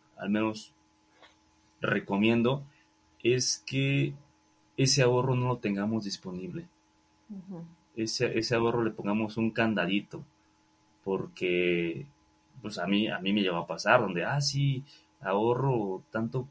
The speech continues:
Speaker 1: de, este, para mi retiro. Y, y sí, y sí, y sí lo apartaba, y sí lo tenía. Pero ¿sabes qué pasa? Que pasan emergencias, o te endeudas de más, o no manejaste bien tus finanzas, y ¿de dónde saco el dinero?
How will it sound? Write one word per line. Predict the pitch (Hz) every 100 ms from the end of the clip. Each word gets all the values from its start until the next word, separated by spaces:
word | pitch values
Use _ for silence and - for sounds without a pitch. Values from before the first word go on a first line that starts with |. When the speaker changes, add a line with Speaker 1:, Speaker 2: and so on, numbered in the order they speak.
| -
Speaker 1:
de, | 110 101 98 98 90 - -
este, | - - - 120 -
para | 92 90
mi | 98
retiro. | 98 98 110 110 - _ -
Y, | - - 82 82 -
y | 98
sí, | - 147
y | 156
sí, | 143 170
y | 156
sí | 156
lo | 165
apartaba, | 135 117 - 117 113
y |
sí | 104
lo | 123
tenía. | 120 98 104 101 - _ _ _ _ _ _
Pero | - 110 107
¿sabes | 123 123
qué | 135
pasa? | 123 - 139
Que | - 98 95 90 71 - _ _ - - - -
pasan | 113 123
emergencias, | 107 98 120 113 110 110 107 104 98
o |
te | 90
endeudas | 98 113 113 104
de | 104
más, | 110 110 110 104
o |
no | 101
manejaste | 113 104 101 107
bien | 104 104
tus | 104 -
finanzas, | 104 117 110 110 113 110
y | 104
¿de | 98 _ - _ -
dónde | 107
saco | 107 120
el | 107
dinero? | 101 117 123